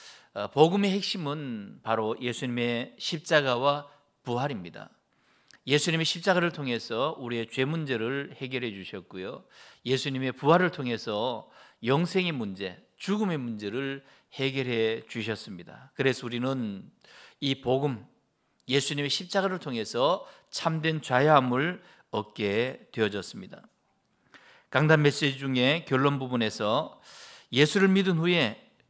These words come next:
두 가지를 깨닫지 못하면 그리스도인이 아니라고 그랬죠. 그 첫 번째는 내가 얼마나 큰 죄인인가 하는 사실이고, 또 한 가지는 내가 얼마나 소중한 존재인가 하는 것을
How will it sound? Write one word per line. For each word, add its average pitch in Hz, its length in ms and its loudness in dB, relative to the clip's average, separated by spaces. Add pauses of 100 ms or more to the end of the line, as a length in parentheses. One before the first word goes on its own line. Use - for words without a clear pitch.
(100)
두 165 220 -4
가지를 180 500 2
깨닫지 170 400 0
못하면 117 800 -4
그리스도인이 165 600 -6
아니라고 120 360 -4
그랬죠. 92 440 -10 (920)
그 139 160 0
첫 156 160 -2
번째는 165 640 2 (680)
내가 156 220 8
얼마나 196 480 8
큰 214 320 -2
죄인인가 127 1080 0
하는 120 400 -2
사실이고, 107 880 -6
또 175 80 2
한 190 180 4
가지는 120 480 0 (300)
내가 135 300 4
얼마나 180 580 6 (280)
소중한 185 920 2
존재인가 127 720 0
하는 131 180 -4
것을 156 500 -4